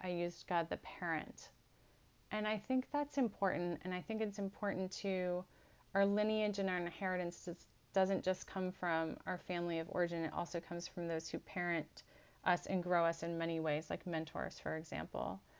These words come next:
And so let us be intentional about what inheritance, what lineage we accept,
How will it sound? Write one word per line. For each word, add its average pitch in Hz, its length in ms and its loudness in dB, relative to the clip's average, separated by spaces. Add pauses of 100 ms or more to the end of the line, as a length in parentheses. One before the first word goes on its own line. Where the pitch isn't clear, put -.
(480)
And 202 180 2
so 220 120 2
let 220 180 6
us 254 160 2
be 294 180 6
intentional 196 760 0
about 170 380 2
what 180 360 0 (100)
inheritance, 170 1040 -4
what 180 180 -2
lineage 175 480 -2
we 170 120 0
accept, - 680 0